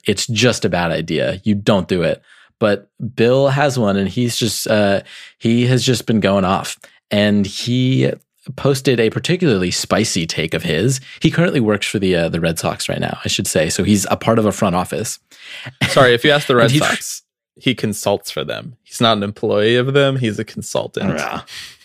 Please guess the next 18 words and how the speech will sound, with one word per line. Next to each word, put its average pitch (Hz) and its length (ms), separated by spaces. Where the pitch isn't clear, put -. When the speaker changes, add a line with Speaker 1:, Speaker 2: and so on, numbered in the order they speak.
Speaker 1:
Yeah, 87 260
but 85 160
whatever. 107 320
Speaker 2:
Look 151 140
at 190 100
that 156 160
fucking 127 380
Speaker 1:
<laughs> - 20
They 107 80
Speaker 2:
roundabout 110 640
way 113 160
of 113 140
getting 113 240
out 98 160
of 92 80
that. 87 280
Speaker 1:
Yeah, - 260
right. 95 320